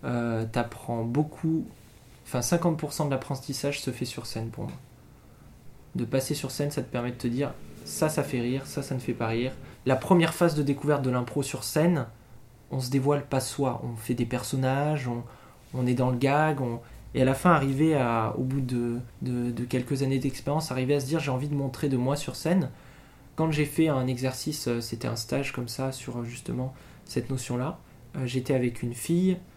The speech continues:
j'étais homosexuel sur cette scène, et cette fille avait couché avec mon mec. Et en fait, j'ai fait vraiment, j'ai, j'ai essayé de sincèrement jouer ça,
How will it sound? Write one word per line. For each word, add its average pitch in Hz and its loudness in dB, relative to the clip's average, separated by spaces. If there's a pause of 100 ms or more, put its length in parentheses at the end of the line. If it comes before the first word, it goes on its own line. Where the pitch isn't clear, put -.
(320)
j'étais 123 0
homosexuel 143 0
sur - -6
cette 120 -6
scène, 160 -2 (400)
et 143 0
cette 170 0
fille 170 -2 (100)
avait 135 2
couché 156 0
avec 147 2
mon 135 0
mec. - -8 (540)
Et 143 6
en 127 4
fait, 196 6
j'ai 127 2
fait 185 6
vraiment, 139 4
j'ai, 117 2
j'ai 127 -2
essayé 147 0
de - -8
sincèrement 151 2
jouer 127 0
ça, 160 -2